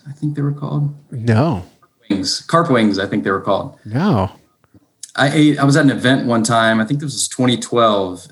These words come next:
Speaker 1: uh, Minneapolis, and they served, I think they were calling them carp wings. So it looked like a fish stick.
Speaker 2: Mm-hmm.
Speaker 1: It was, uh, you know, say six inch long, kinda rectangular fish stick looking thing, but it was made out of the, uh,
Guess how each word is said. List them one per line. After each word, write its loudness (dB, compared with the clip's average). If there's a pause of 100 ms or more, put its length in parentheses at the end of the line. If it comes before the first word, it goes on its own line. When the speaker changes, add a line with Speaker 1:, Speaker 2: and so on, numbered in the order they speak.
Speaker 1:
uh, 0
Minneapolis, 0
and -2
they 0
served, 2
I -20
think -8
they -2
were -2
calling 2
them -4
carp 0
wings. -2
So 2
it 2
looked 2
like 0
a -6
fish -2
stick. -8 (120)
Speaker 2:
Mm-hmm. -2
Speaker 1:
It -2
was, -10 (320)
uh, -2 (540)
you -6
know, -2
say 0
six -2
inch 2
long, 0
kinda 2
rectangular 0 (340)
fish 0
stick 0
looking 0 (320)
thing, 2
but 0
it 0
was -2
made 2
out 2
of -4
the, -4
uh, -6